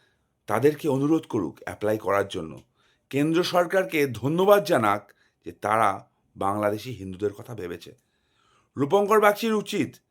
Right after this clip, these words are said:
কেন্দ্র সরকারকে ধন্যবাদ জানানোর এই জন্য, কারণ দু হাজার চব্বিশ সালের একত্রিশে ডিসেম্বর পর্যন্ত যারা,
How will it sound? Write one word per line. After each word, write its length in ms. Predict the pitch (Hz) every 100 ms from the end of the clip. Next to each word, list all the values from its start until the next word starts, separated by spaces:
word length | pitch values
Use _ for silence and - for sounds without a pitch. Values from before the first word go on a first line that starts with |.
| _ _ _
কেন্দ্র 340 | - 151 175 190
সরকারকে 460 | 170 165 170 170
ধন্যবাদ 480 | 151 113 143 170 180
জানানোর 460 | 151 135 107 98 -
এই 200 | 107 151
জন্য, 480 | 160 107 92 131 _ _ _ _ _
কারণ 400 | 123 139 127 131 - _ _ _ -
দু 140 | 123
হাজার 220 | 127 143
চব্বিশ 540 | 156 143 127 127 170 -
সালের 400 | 123 127 139 -
একত্রিশে 440 | 104 - 143 151
ডিসেম্বর 400 | 110 117 147 147
পর্যন্ত 540 | 143 117 101 95 80 71 _ _ _ _
যারা, 500 | 101 113 107 98